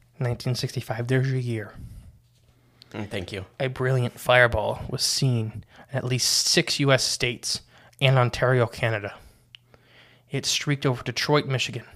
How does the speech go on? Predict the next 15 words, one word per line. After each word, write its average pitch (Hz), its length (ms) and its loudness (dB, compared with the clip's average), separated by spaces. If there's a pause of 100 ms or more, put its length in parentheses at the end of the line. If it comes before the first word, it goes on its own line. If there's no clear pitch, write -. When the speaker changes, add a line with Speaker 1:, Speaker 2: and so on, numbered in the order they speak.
(680)
Speaker 2:
Hmm. 160 220 -6 (220)
Speaker 1:
Uh, 127 340 2 (260)
is 127 100 -4
that 127 180 0
Windsor? 139 460 2 (140)
Speaker 2:
Yeah, 131 180 4
the 104 80 0
Windsor, 113 340 -2
Ontario 110 440 -2
area. 101 80 4
Speaker 1:
Windsor, 135 260 8
Ontario 123 380 2
area. 113 320 -2 (220)
Speaker 2:
Which 123 140 -4
that's, - 380 0